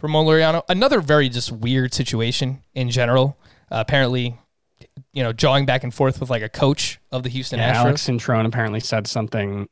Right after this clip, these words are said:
Speaker 2: uh, very rude
Speaker 1: Right.
Speaker 2: to Ramon Laureano.
Speaker 1: Yeah. So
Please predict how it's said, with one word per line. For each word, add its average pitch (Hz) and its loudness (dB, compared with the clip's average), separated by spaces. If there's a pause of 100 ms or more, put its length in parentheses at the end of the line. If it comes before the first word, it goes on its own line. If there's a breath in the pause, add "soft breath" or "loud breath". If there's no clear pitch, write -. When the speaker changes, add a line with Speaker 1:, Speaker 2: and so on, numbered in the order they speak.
Speaker 2:
uh, 95 -4
very 107 -2
rude 95 -8 (420)
Speaker 1:
Right. 110 -2
Speaker 2:
to 90 0
Ramon 90 -2
Laureano. 62 -8 (340)
Speaker 1:
Yeah. 107 -8 (380)
So - -2